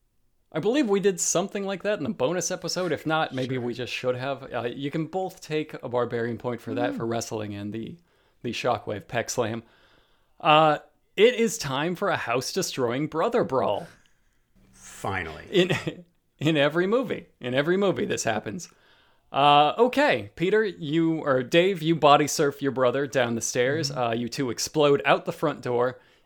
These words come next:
Speaker 1: into the street, uh, where, Dave, you smash his head in somebody's car door, and then the both of you hop in the back seat of an older couple's car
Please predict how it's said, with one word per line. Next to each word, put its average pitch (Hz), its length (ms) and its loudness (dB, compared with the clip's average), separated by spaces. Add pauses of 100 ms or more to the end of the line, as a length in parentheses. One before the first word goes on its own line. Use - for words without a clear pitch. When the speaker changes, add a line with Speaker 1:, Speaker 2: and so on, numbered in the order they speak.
Speaker 1:
into 214 260 0
the 160 100 0
street, 131 460 -6
uh, 117 240 -4
where, 120 340 0
Dave, 123 280 -4
you 127 120 -2
smash 143 480 -2
his 135 140 -8
head 180 380 -4 (400)
in 127 180 -4
somebody's 123 420 -2
car 220 300 -2
door, 127 400 -2
and 131 160 -2
then 131 120 0
the 120 60 -4
both 190 340 -4
of 151 120 -6
you 143 340 -2 (340)
hop 233 340 -6
in 226 100 0
the 165 60 2
back 170 320 -2
seat - 460 -8 (140)
of 131 160 -4
an 135 100 -2
older 185 300 0
couple's 165 380 -2
car 175 300 2